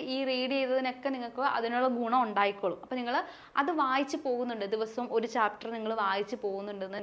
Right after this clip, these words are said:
നിങ്ങൾ ഉറപ്പുവരുത്തുക. പിന്നെ ജി കെൻ്റെ പോർഷനിൽ നിങ്ങൾ ഓരോ ദിവസം പഠിക്കുമ്പോഴും നിങ്ങൾ ജി കെൻ്റെ പോർഷനിൽ ഏതാണോ നിങ്ങൾക്കിപ്പം ഒ-, ഒരാൾക്ക് കോൺസ്റ്റിറ്റ്യൂഷൻ ആയിരിക്കും, കോൺസ്റ്റിറ്റ്യൂഷൻ ഭയങ്കര ഈസി ആയിരിക്കും, ചിലപ്പോൾ വേ-, ആ, അതേ ആൾക്ക്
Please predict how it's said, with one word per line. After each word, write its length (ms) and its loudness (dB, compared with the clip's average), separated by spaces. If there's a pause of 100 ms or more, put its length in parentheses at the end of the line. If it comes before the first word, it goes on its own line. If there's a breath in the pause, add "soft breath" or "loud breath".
നിങ്ങൾ 160 -2 (500 loud breath)
ഉറപ്പുവരുത്തുക. 680 4 (720 loud breath)
പിന്നെ 200 8 (480 loud breath)
ജി 120 10 (180)
കെൻ്റെ 280 8
പോർഷനിൽ 460 6 (200)
നിങ്ങൾ 220 4 (340)
ഓരോ 160 12 (120)
ദിവസം 360 4
പഠിക്കുമ്പോഴും 680 2
നിങ്ങൾ 200 2 (300)
ജി 140 4 (120)
കെൻ്റെ 280 6
പോർഷനിൽ 320 4 (260)
ഏതാണോ 540 8
നിങ്ങൾക്കിപ്പം 380 2 (280 loud breath)
ഒ-, 100 6 (120)
ഒരാൾക്ക് 360 12 (120)
കോൺസ്റ്റിറ്റ്യൂഷൻ 720 4
ആയിരിക്കും, 340 0 (160)
കോൺസ്റ്റിറ്റ്യൂഷൻ 560 0
ഭയങ്കര 340 6 (120)
ഈസി 240 -2
ആയിരിക്കും, 260 -2 (260 loud breath)
ചിലപ്പോൾ 280 8
വേ-, 120 8 (120)
ആ, 20 8 (160)
അതേ 160 6 (100)
ആൾക്ക് 200 2